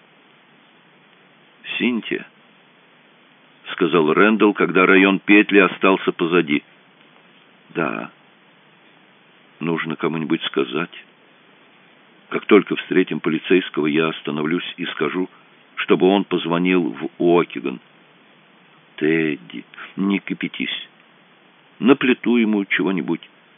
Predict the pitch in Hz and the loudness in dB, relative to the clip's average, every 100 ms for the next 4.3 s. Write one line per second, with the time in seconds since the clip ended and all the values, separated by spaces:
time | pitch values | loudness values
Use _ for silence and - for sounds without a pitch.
0 | _ - - 85 92 - - 92 82 85 | _ -2 0 2 2 -2 4 6 6 2
1 | 82 87 87 - 90 127 131 - - - | 2 0 2 2 6 8 6 2 -14 -20
2 | _ _ - _ _ - 82 80 76 76 | _ _ -20 _ _ -6 -2 0 -2 -2
3 | 85 90 117 - 73 76 76 87 95 67 | 0 2 0 -2 -6 -4 -2 -2 -2 -4
4 | 71 64 65 | -4 -4 -4